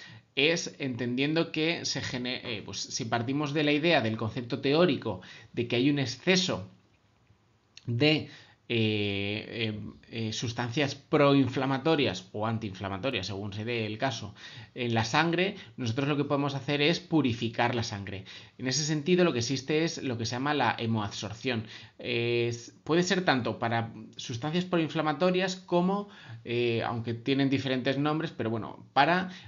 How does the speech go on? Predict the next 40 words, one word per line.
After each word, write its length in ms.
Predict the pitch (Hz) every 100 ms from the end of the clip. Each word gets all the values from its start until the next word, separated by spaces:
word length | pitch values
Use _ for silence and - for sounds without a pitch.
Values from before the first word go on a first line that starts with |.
| -
los 420 | 147 139 131 -
elementos, 800 | 131 131 156 185 180 180 180 -
eh, 480 | 147 143 147 143 -
extraños, 580 | 127 - - 170 180 185
los 140 | 135
elementos 420 | 113 107 117 123 117
bacterianos 720 | 117 - 131 151 151 156 143
o 160 | 120
víricos 560 | 120 160 175 180 185 185 - - _
que 220 | 160 170
de 100 | 151
alguna 300 | 117 123 139
manera 380 | 139 139 147 160
favorecen 800 | - 127 113 117 127 160 160 165 - - - _
que 140 | 139
se 160 | 117 120
tenga 180 | 127 135
esa 160 | 135
respuesta 400 | 127 113 135 117
inflamatoria, 600 | 135 123 101 92 104 92 95
¿no? 240 | 165 185 - - -
Entonces, 480 | 156 139 135 113 - -
digamos 240 | 131 156
que 140 | - 185
la 120 | 165
hemoabsorción, 840 | 160 151 - 143 113 185 196 202 -
eh, 120 | 110
lo 160 | 117
que 120 | 117 117
consigue 400 | 123 117 156 156
es 140 | 151
eliminar 500 | 135 120 120 131 147
las 220 | 156 143
citoquinas 540 | 147 143 143 160 131 117
proinflamatorias, 640 | 120 107 113 113 135 160
que 80 | -
básicamente 500 | 117 113 135 135 127
son 180 | 113 135
los 140 | 127
mensajeros, 680 | 123 117 117 127 143 123 117